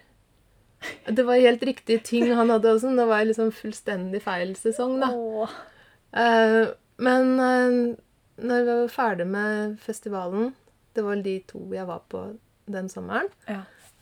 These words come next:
Speaker 1: så tok han kontakt med meg på høsten, fordi at han trengte klær til butikken sin. Og han hadde jo sett at jeg hadde ting som han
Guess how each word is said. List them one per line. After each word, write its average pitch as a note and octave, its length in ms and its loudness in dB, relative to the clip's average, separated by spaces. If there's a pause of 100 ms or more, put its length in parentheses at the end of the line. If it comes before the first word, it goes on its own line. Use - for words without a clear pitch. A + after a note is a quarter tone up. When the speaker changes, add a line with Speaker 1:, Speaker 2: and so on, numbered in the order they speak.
(280)
Speaker 1:
så B3+ 180 2
tok A#3+ 220 -4
han G3+ 180 -4
kontakt G#3+ 460 -6
med F#3+ 80 -8
meg G3 320 -6
på G#3+ 180 -10
høsten, G3 380 -12
fordi A#3 160 -2
at A3+ 120 -6
han G#3 180 -4
trengte G3+ 320 -8
klær F#3 260 -10
til F#3 160 -10
butikken F#3 380 -14
sin. F#3 200 -8 (540)
Og A3 120 -6
han G#3+ 180 -2
hadde G3+ 180 -4
jo G3 120 -6
sett - 320 -14
at F3+ 120 -12
jeg F3+ 120 -10
hadde F3 220 -10
ting E3+ 220 -16
som F#3+ 160 -14
han F3 200 -12